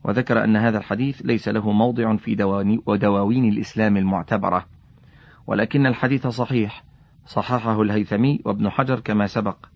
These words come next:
فقد قال الحافظ في فتح الباري في الجزء الثالث عشر في كلامه على حديث الحوأب: "وأخرج هذا أحمد وأبو يعلى والبزار، وصححه ابن حبان والحاكم، وسنده على شرط الصحيح"،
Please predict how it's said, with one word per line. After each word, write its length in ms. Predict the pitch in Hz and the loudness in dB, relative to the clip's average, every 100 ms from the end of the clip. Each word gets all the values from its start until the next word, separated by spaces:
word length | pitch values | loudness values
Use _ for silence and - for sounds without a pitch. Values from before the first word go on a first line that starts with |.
| - - - - - | -20 -20 -20 -20 -16
فقد 260 | - 110 - | -6 -4 0
قال 200 | 127 113 | 2 2
الحافظ 460 | 98 123 - 110 | 0 -2 -2 -4
في 180 | 95 98 | -4 -4
فتح 240 | 113 - | -4 -4
الباري 360 | 107 101 135 147 | -2 2 2 0
في 60 | 104 | -2
الجزء 240 | 104 98 | -6 -6
الثالث 400 | 95 101 95 90 | -4 -4 -4 0
عشر 340 | 110 135 151 151 - - - - | 0 0 -2 -4 -18 -20 -20 -16
في 140 | - 113 | -4 -2
كلامه 540 | 104 117 123 117 107 | 2 2 4 4 2
على 220 | 101 101 | 2 2
حديث 360 | 92 110 101 - | 0 -4 -4 -4
الحوأب: 460 | 92 139 147 156 147 - - - - - _ | -4 -2 2 2 0 -14 -20 -20 -20 -20 _
"وأخرج 440 | - 110 104 104 101 | -4 -4 0 0 0
هذا 460 | 110 120 104 - | 2 4 2 0
أحمد 480 | 113 120 131 143 165 - | -2 0 2 2 0 0
وأبو 320 | 101 101 101 | -2 0 2
يعلى 340 | 110 127 139 | 2 2 2
والبزار، 680 | 117 101 98 92 120 135 156 - - - - - - - | 2 2 -2 -2 2 2 2 -4 -20 -20 -20 -20 -20 0
وصححه 1160 | 117 107 98 - 107 - 127 123 117 113 120 113 117 | 6 6 4 0 -4 -4 -6 0 0 4 2 2 0
ابن 220 | 104 104 | 2 2
حبان 500 | 107 98 110 139 143 | 0 0 2 2 2
والحاكم، 600 | 101 - 117 98 101 98 - - - - | -2 -2 -2 0 -4 -4 -8 -20 -20 -10
وسنده 520 | - 98 117 110 107 107 | -8 -2 2 2 2 2
على 300 | 98 104 101 | 2 2 0
شرط 240 | 110 92 | -2 -6
الصحيح"، 640 | 104 - - 107 95 - | -8 -6 -4 -4 -4 -12